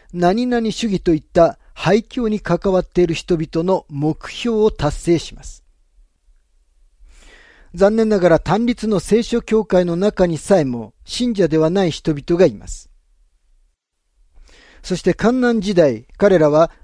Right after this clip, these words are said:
自分たちを教会と呼ぶかもしれないけれども、実は教会ではない、この大きな組織に加わります。聖書はこれを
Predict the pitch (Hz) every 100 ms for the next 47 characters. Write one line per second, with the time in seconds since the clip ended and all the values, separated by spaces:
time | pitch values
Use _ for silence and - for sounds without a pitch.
0 | 147 147 175 262 226 202 - 196 - -
1 | 233 247 233 226 220 190 160 156 175 220
2 | - 226 226 175 - 190 233 233 226 -
3 | 170 151 143 135 120 - - 175 156 190
4 | - 254 240 - 214 233 - 220 214 208
5 | 208 208 170 120 - - - - 190 208
6 | 262 - 185 170 - 220 - - 185 -
7 | 151 135 117 92 90 - - _ _ _
8 | _ _ _ _ _ _ _ _ _ -
9 | 233 226 160 151 - 151 143 131